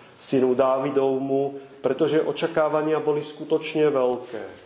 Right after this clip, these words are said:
Ale keď sa vlastne behom pár hodín a najbližších dvoch, troch dní preukáže, že Ježiš túto úlohu nesplní, že on nebude ten, ktorý sa postaví do čela nejakého odboja,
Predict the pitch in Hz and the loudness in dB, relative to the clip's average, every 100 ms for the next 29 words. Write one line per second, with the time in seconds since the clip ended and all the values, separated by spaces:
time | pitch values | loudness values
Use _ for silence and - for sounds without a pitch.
0 | - - - - - - - 131 131 160 | -20 -20 -20 -20 -20 -20 -2 2 4 4
1 | 160 156 160 - 165 - 175 165 170 - | 2 0 -2 0 0 2 2 2 0 0
2 | 175 160 147 151 156 165 165 165 165 127 | 4 4 4 4 4 2 2 2 2 0
3 | 151 156 165 147 139 135 131 127 135 139 | -2 -2 -4 -4 -4 -2 0 0 -2 -4
4 | 143 143 151 131 123 147 151 - 165 135 | -6 -8 -8 -8 -2 0 0 0 0 0
5 | 131 151 147 131 143 165 151 139 123 131 | -4 -8 -4 -2 -2 -2 0 0 0 -4
6 | 123 131 123 - - - - - 117 131 | -4 -6 -6 -12 -20 -20 -20 -6 -2 0
7 | 151 147 - 170 170 175 160 160 165 160 | 0 -2 -2 -2 2 2 2 2 4 4
8 | 160 156 160 - 254 220 139 113 - - | 2 2 -2 -2 0 2 0 -2 -8 -18
9 | - - - _ _ - - 113 147 160 | -20 -20 -20 _ _ -20 -6 2 4 4
10 | 160 156 180 185 175 156 - 139 147 143 | 4 4 4 4 2 2 2 2 2 0
11 | - 139 143 139 135 - 135 - 143 139 | 0 0 0 -2 -6 -6 -10 -2 0 0
12 | 139 131 - 143 135 131 127 123 127 131 | -2 -2 0 0 2 0 0 -2 -2 -2
13 | 127 131 143 127 110 127 123 117 117 117 | -2 -2 -4 -2 -2 0 2 0 -2 -6